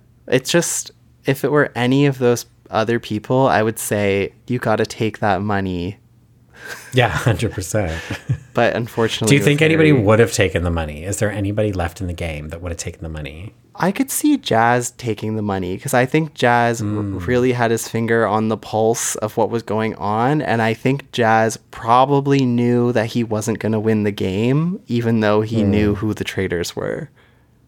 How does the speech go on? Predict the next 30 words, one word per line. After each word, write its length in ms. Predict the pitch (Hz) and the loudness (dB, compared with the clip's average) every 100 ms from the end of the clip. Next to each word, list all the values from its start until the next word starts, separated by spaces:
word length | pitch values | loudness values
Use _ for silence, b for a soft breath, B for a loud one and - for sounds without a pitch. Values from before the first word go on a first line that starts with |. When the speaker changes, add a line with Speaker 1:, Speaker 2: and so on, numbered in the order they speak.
| _ - | _ 0
Speaker 2:
And 200 | 139 127 | 2 4
Jazz 280 | 123 131 | 4 2
doesn't 200 | 151 147 | 2 2
really 160 | 147 135 | 2 0
care 320 | - - 104 | -2 0 2
about 260 | 95 92 90 | 2 0 -4
being 200 | 95 92 | -4 -4
liked 300 | 87 82 - | -4 -6 -10
or 80 | 78 | -10
not 260 | 78 80 | -10 -12
liked, 440 | 80 76 76 - - _ _ _ _ - | -14 -14 -16 -20 -20 _ _ _ _ -2
Speaker 1:
No, 300 | 135 156 117 | 2 4 2
Speaker 2:
as 60 | |
we've 80 | 101 | 2
Speaker 1:
in 140 | 117 131 | 2 2
the 80 | |
Speaker 2:
seen. 80 | 120 | 2
Speaker 1:
very 220 | 117 120 123 | 2 2 2
first 260 | 117 110 | -2 -2
mission, 280 | 117 - 110 | -2 -2 -2
he 140 | 117 | -2
went 160 | 110 104 | -2 0
after 260 | 104 - 110 | 0 0 -2
that 220 | 101 - | -2 -2
shield. 460 | - - 120 92 82 | -2 0 2 2 -2
He 100 | 107 | -6
jumped 360 | - 107 110 | -2 -2 0
off 220 | 110 104 - | -2 -2 -4
the 80 | |
boat, 420 | 101 104 104 87 | -2 0 0 0